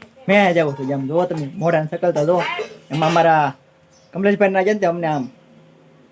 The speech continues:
શું કહેવાય આને? ગાજર કહેવાય. તો ગાજર આપ્યા છે ને અમારા બેન જો ગાજર ખાવા માંડ્યા છે જો આમ. કેમ કે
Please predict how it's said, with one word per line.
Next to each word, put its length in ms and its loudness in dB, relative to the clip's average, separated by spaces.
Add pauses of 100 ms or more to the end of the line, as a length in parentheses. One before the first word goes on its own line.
(1080)
શું 120 -10
કહેવાય 240 2
આને? 120 -4 (200)
ગાજર 280 2
કહેવાય. 260 -6 (320)
તો 80 -8 (480)
ગાજર 260 2
આપ્યા 320 2
છે 100 0 (500)
ને 80 -6
અમારા 260 -2
બેન 180 2
જો 100 4 (720)
ગાજર 220 6
ખાવા 220 2
માંડ્યા 240 2
છે 60 -6
જો 120 4
આમ. 100 0 (920)
કેમ 120 -8
કે 80 -2